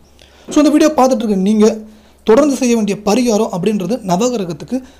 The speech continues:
வழிபடுங்க. இல்லாதப்பட்டவங்களுக்கு உணவு வாங்கி கொடுங்க. ஒரு விலங்குகளுக்கு உணவு கொடுங்க. குறிப்பா வந்து நிறைய வீடியோல நான் சொல்லியிருக்கேன், மாடுகளுக்கு அகத்திக்கீரை கொடுங்க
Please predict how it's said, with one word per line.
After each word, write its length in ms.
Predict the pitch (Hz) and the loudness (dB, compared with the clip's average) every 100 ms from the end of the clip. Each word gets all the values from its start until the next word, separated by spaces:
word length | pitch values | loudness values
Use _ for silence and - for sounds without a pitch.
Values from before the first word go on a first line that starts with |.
| _ | _
வழிபடுங்க. 440 | 175 247 240 190 | 0 2 0 -2
இல்லாதப்பட்டவங்களுக்கு 760 | 233 202 285 294 214 185 185 170 | -4 0 2 0 -2 -6 -6 -6
உணவு 280 | 233 190 226 | -6 -2 0
வாங்கி 160 | 202 | -2
கொடுங்க. 300 | 180 160 220 262 - - - _ | -4 -4 -4 -6 -18 -20 -20 _
ஒரு 200 | 202 208 | 4 6
விலங்குகளுக்கு 560 | 196 277 330 285 220 240 | 6 4 4 2 0 0
உணவு 240 | 214 214 | 2 2
கொடுங்க. 380 | 214 180 180 226 | 0 0 0 -4
குறிப்பா 300 | - 247 269 | -2 2 2
வந்து 140 | 254 240 | 2 2
நிறைய 260 | 208 233 | 2 2
வீடியோல 140 | 247 269 | 2 0
நான் 180 | 233 202 | 0 -2
சொல்லியிருக்கேன், 380 | 202 202 233 254 - - 180 | -2 -2 -4 -8 -12 -4 0
மாடுகளுக்கு 420 | 240 262 220 - | 2 2 0 -2
அகத்திக்கீரை 500 | 175 208 208 185 175 | -2 -2 -2 -2 -2
கொடுங்க 420 | 180 165 175 180 | -2 -2 -2 -4